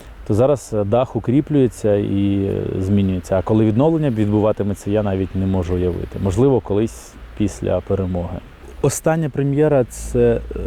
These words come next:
де я був задіяний, це був «Гріх», е, Винниченка. Е, ми цим відкривалися, цей сезон відкрили. Е, зараз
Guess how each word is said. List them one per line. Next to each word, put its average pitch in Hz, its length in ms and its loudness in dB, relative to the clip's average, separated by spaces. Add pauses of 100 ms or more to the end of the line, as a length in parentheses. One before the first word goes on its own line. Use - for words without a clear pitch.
(120)
де 120 260 4
я 110 120 4
був 101 160 -2
задіяний, 95 440 -2
це 107 240 0
був 98 260 0
«Гріх», 120 480 0 (260)
е, 110 420 2
Винниченка. 110 720 0 (580)
Е, 104 120 -2
ми 110 100 4
цим 104 200 0
відкривалися, 101 800 2 (440)
цей 110 140 0
сезон 101 300 2
відкрили. 101 440 2 (640)
Е, 110 240 2
зараз 120 760 0